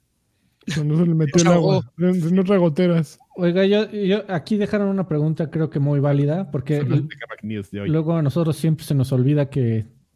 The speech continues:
Speaker 3: tal vez para alguien este sea su primer Viejos Payasos en la historia.
Speaker 4: Ok.
Speaker 3: Creo, creo, creo que es una pregunta muy válida. Señor Adrián Carvajal, este,
Speaker 4: Ajá.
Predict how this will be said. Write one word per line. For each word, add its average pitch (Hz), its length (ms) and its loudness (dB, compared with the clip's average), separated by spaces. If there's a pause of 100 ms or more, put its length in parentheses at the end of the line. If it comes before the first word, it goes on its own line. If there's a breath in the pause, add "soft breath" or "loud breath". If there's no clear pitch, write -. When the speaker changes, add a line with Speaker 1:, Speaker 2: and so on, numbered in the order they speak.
(120)
Speaker 3:
tal 147 160 2
vez 160 340 0 (360)
para 143 300 4
alguien 165 420 2
este 151 220 -2
sea 151 220 0
su 143 180 -2
primer 139 380 2
Viejos 147 340 -2
Payasos 135 540 -2
en 117 140 0
la 117 80 0
historia. 120 600 -2 (140)
Speaker 4:
Ok. - 140 -14
Speaker 3:
Creo, 165 360 0 (220 loud breath)
creo, 208 220 -6
creo 202 140 0
que - 60 -14
es - 60 -4
una 202 160 2
pregunta 160 320 -2
muy 147 180 0
válida. 131 360 0 (400 loud breath)
Señor 202 280 2
Adrián 202 220 4
Carvajal, 170 640 0
este, 135 400 -2
Speaker 4:
Ajá. 127 200 2